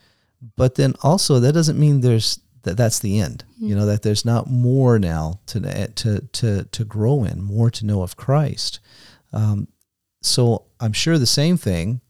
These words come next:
Speaker 1: has happened for you. Uh, so tell us what's happened since then. That you didn't, you, you didn't come back for the second year.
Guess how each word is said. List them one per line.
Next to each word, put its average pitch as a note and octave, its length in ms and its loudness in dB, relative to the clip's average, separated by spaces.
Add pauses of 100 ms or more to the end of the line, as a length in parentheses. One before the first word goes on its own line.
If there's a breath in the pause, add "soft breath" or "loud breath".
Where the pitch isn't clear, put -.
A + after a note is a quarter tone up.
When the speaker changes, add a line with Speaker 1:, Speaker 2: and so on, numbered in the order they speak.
(160)
Speaker 1:
has G#2+ 100 -10
happened G#2+ 380 -2
for - 140 -8
you. C#3 360 -4 (580 soft breath)
Uh, G#2+ 360 0
so - 180 -2
tell G3+ 280 -2
us - 320 -4 (480)
what's A#2+ 280 -2
happened D3+ 400 -2
since E3+ 420 -2
then. - 320 -12
That F#2 140 -12
you G#2+ 120 -6
didn't, E3 320 0 (460 loud breath)
you, B2+ 200 -6
you B2 160 -2
didn't C#3 260 2
come E3 240 -2
back A2 440 0 (440)
for A#2 140 -2
the G2+ 80 -2
second F#2+ 340 -2
year. E2+ 300 -6